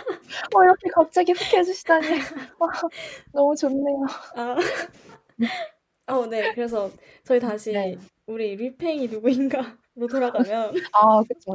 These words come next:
Speaker 1: 네.
Speaker 2: 네, 이 모리스 르블랑의 원작 소설인, 어, 아르센 류팽 시리즈에 등장하는 류팽은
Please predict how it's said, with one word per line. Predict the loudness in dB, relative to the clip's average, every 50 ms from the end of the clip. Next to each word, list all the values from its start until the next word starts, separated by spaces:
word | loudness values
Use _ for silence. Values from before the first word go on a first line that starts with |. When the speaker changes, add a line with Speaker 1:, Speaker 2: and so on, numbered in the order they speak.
| -2 -2
Speaker 1:
네. | -2 -2 -4 -6 -8 -12 -14 -12
Speaker 2:
네, | -6 -4 -2 -2 -2 -4 -6 -8
이 | -6 -6 -6 -4
모리스 | -2 -2 -2 -2 -2 -4 -4
르블랑의 | -4 -4 -2 0 0 0 0 -2 -4 -6 -10 -10 -10 -8 -8 -8
원작 | -6 -6 -6 -8 -6 -8 -10 -12 -10
소설인, | -12 -10 -8 -8 -10 -10 -10 -12 -12 -12 -12 -14 -14 -16 -20 _ _ _ _ _ _ _ _ _ _ _ _ _ _ _ _
어, | -12 -10 -8 -8 -8
아르센 | -6 -6 -6 -6 -8 -10
류팽 | -10 -10 -12 -10
시리즈에 | -8 -6 -6 -6 -6 -6 -8 -8
등장하는 | -8 -12 -12 -10 -10 -10 -10 -10 -10 -12
류팽은 | -12 -14 -12 -12 -12 -10 -8 -8 -8 -10 -10 -12